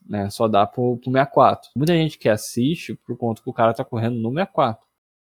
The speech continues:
E tem muita gente que não assiste porque o cara tá correndo no emulador. E por essas coisas, entendeu?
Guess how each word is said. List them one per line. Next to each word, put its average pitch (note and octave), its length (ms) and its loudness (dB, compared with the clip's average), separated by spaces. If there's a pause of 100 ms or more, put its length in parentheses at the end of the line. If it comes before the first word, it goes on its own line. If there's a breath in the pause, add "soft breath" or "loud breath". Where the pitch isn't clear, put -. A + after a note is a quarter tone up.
E D3 80 -4
tem G3+ 100 6
muita E3+ 180 4
gente D3+ 220 0
que E3+ 80 -2
não D3+ 140 2
assiste C3 420 -4
porque F3+ 200 -6
o F3+ 60 -4
cara B2 320 0
tá C#3 400 -2
correndo B2+ 300 -4
no A#2+ 60 -6
emulador. F3 480 0 (800)
E G#2+ 180 -4
por B2 260 0
essas A#2+ 300 0
coisas, A#2 500 -2
entendeu? A2+ 360 -8